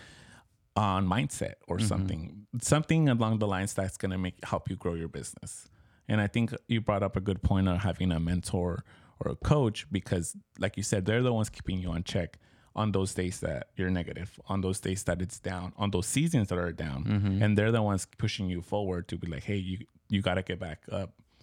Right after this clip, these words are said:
Speaker 1: Let's plan it out," or, "Let's do some strategy," or, "Hey, what else? Wh-, what do you need help with?" Even if it's not business-wise, they help you with life as well.
Speaker 2: Mm-hmm.
Speaker 1: You know, if you're going through something difficult at home,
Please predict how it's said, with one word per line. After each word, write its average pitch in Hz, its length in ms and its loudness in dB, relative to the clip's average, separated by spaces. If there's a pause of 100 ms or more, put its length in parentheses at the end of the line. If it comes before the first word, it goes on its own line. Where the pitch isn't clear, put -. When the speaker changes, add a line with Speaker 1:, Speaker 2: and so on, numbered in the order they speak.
(460)
Speaker 1:
Let's - 160 -2
plan 101 260 0
it 95 120 2
out," 90 260 -2
or, 85 300 -2 (320)
"Let's - 240 0
do 113 100 4
some 104 160 4
strategy," 87 580 -2
or, 92 380 -2 (240)
"Hey, 101 160 0
what 98 200 2
else? 104 160 0 (120)
Wh-, 101 260 0
what 127 120 6
do 135 40 6
you 131 60 4
need 120 100 6
help 104 220 0
with?" 85 160 -4
Even 135 240 0
if 123 140 -2
it's 104 100 -4
not 92 160 0
business-wise, 98 680 -2 (200)
they 98 100 0
help - 240 -6
you 135 80 2
with 98 220 -2
life 87 200 -6
as - 220 -12
well. - 240 -8
Speaker 2:
Mm-hmm. 113 260 2 (400)
Speaker 1:
You 104 80 0
know, 90 140 2
if - 120 -2
you're 98 100 0
going 104 220 0
through 95 100 -2
something 95 320 -2
difficult 92 480 -4
at 73 100 -6
home, 92 380 -2